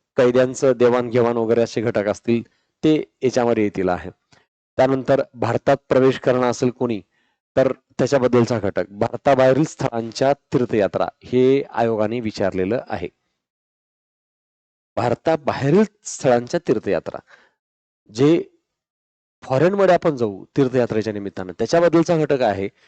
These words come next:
तो मात्र जाईल संघसूचीमध्ये. आणि राज्यातल्या ज्या म्हणजे देशातल्या ज्या तीर्थयात्रा आहेत त्याच्याबद्दलचा विषय आपण पुढे चर्चा करू, ज्याचं विशेष महत्त्व आहे,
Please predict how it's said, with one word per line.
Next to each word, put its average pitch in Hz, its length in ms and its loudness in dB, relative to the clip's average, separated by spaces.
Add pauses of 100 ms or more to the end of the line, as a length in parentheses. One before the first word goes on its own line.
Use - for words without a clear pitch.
(380)
तो 190 100 4
मात्र 143 260 2
जाईल 120 300 0 (140)
संघसूचीमध्ये. 101 760 -6 (360)
आणि 110 180 -2
राज्यातल्या 151 560 0
ज्या 180 220 2
म्हणजे 113 280 -6
देशातल्या 143 460 0
ज्या 180 100 2
तीर्थयात्रा 139 520 0
आहेत 110 100 0 (340)
त्याच्याबद्दलचा 120 560 0
विषय 107 360 -2 (120)
आपण 120 180 -4
पुढे 117 220 0
चर्चा 110 340 -2
करू, 117 180 -6 (380)
ज्याचं 120 320 0
विशेष 120 440 -2
महत्त्व 104 440 -4
आहे, 85 220 -6